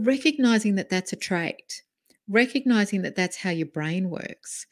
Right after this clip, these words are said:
actually can give us permission to say, "You know what? I actually, I, I need some time. Can I come back to you?" if you're in a challenging conversation.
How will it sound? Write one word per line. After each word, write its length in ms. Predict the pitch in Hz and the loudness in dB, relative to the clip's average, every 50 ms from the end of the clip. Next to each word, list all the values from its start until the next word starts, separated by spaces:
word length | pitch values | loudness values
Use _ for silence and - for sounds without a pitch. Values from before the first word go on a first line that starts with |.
| - - - - - _ - | -20 -20 -20 -20 -8 _ 0
actually 360 | 226 277 277 - - 330 294 | 0 0 0 0 0 0 0
can 220 | 302 - 247 214 | 2 2 2 4
give 180 | 196 202 196 185 | 4 4 4 2
us 140 | 190 185 - | 2 0 -2
permission 760 | - - - 180 165 175 202 214 - - 208 180 170 165 160 | -4 -6 -4 -2 0 0 0 0 0 -2 -2 -2 -2 -4 -6
to 120 | - - | -6 -8
say, 360 | 180 - - 202 185 185 180 | -8 -4 -2 0 0 2 0
"You 140 | 170 - 196 | 0 0 0
know 120 | 185 202 202 | 0 0 2
what? 280 | 214 240 254 - _ _ | 0 0 -2 -4 _ _
I 140 | 214 208 214 | -2 0 0
actually, 480 | 247 277 277 - 294 294 285 262 247 - _ _ _ - - _ _ _ _ _ _ _ _ _ _ _ - | 0 -2 -2 0 0 2 2 0 -2 -6 _ _ _ -20 -20 _ _ _ _ _ _ _ _ _ _ _ 0
I, 160 | 233 226 - - | 0 0 0 2
I 100 | - 214 | 2 4
need 300 | 208 208 220 226 247 233 | 6 6 6 4 4 2
some 200 | - - 226 202 | 2 2 2 2
time. 420 | 202 - 196 165 139 - - 135 143 - _ _ - | 2 0 -4 -4 -6 -8 -10 -12 -14 -16 _ _ -8
Can 160 | - - 196 | -4 -2 0
I 80 | 190 185 | 0 -2
come 280 | - - 214 196 185 | -2 -2 0 0 0
back 240 | 180 175 - - - | 0 0 -2 -2 -6
to 140 | - - - | -10 -8 -8
you?" 240 | 143 - - - - _ _ _ - | -6 -8 -8 -10 -16 _ _ _ -4
if 240 | 190 180 - - | -4 -4 -4 -2
you're 180 | - 175 170 165 | 0 2 4 4
in 120 | 165 160 | 2 2
a 220 | 156 151 147 147 - _ _ _ _ _ _ _ _ _ _ _ _ _ _ _ _ _ _ _ _ _ | 0 -2 -4 -6 -8 _ _ _ _ _ _ _ _ _ _ _ _ _ _ _ _ _ _ _ _ _
challenging 600 | - - - 175 165 160 160 160 - 156 143 147 139 | -6 -2 0 0 0 -2 -4 -4 -6 -8 -8 -8 -8
conversation. 840 | - 160 151 139 147 - - 139 135 135 135 - - - - 143 | -8 -8 -8 -8 -8 -8 -8 -6 -6 -6 -6 -8 -8 -8 -8 -10